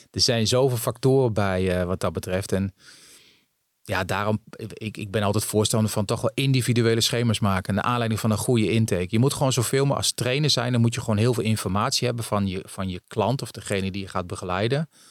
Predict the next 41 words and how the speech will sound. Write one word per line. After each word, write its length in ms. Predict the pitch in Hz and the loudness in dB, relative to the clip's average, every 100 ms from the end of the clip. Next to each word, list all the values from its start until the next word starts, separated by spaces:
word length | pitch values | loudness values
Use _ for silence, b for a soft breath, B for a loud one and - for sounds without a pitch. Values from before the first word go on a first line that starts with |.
| B B | B B
Om 160 | 127 | -4
een 60 | 120 | 0
zo 100 | 113 | 0
goed 200 | - 117 | 0 -2
mogelijk 260 | 107 101 - | -2 -2 -6
schema 300 | - 98 90 | -4 -4 -4
te 120 | - | -8
maken. 480 | 90 90 90 90 90 B B B | -10 -10 -10 -12 -14 B B B
Alleen 240 | - 98 95 | -4 -2 -2
voor 100 | 98 | -2
degene 400 | - 107 104 98 | -2 -2 0 0
die 140 | 98 | 0
hun 100 | 98 | -2
eigen 300 | - 117 110 | -2 -4 -2
schema 340 | - 107 120 127 | -2 -2 -2 -2
gaan 160 | 117 | 0
maken, 280 | 113 117 117 | 0 0 -2
het 100 | 120 | -2
is 80 | - | 0
ook 120 | 143 | 0
een 100 | 139 | -2
kwestie 380 | - 151 - 123 | -4 -2 -2 0
van 300 | 131 123 117 B B B B B B - | 0 0 -2 B B B B B B -8
trial 380 | - 120 117 | -2 0 2
and 120 | 107 104 | 0 0
error. 300 | 120 98 110 | -2 0 0
Je 120 | 117 | 2
moet 140 | 117 | 2
dingen 180 | 120 113 | 2 0
uitproberen, 640 | 113 123 120 107 117 120 | 0 -2 0 2 2 2
kijken 320 | 117 110 110 | -2 -4 -4
wat 120 | 98 98 | -6 -2
wel 220 | 117 117 | 0 0
voor 140 | 113 | 0
je 80 | 107 | 0
werkt, 240 | 113 110 | 0 -2
wat 120 | 104 117 | -2 0
niet 160 | 123 | 0
voor 160 | - 131 | 0 0
je 80 | 123 | 2
werkt. 420 | 123 139 - | 2 0 -4